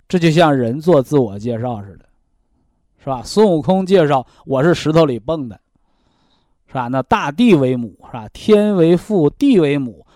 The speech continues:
十颗蹦的，那石头是他亲娘。那春天养肝，是吧？你这个春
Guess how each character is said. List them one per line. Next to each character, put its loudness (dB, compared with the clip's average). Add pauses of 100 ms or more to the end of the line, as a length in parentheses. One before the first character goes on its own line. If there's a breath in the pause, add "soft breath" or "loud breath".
(100)
十 0
颗 0
蹦 2
的， -2
那 -2
石 -4
头 2
是 0
他 0
亲 -8
娘。 -18 (1300)
那 2
春 4
天 4
养 -2
肝， 0 (1120)
是 -20
吧？ -2
你 0
这 4
个 4
春 4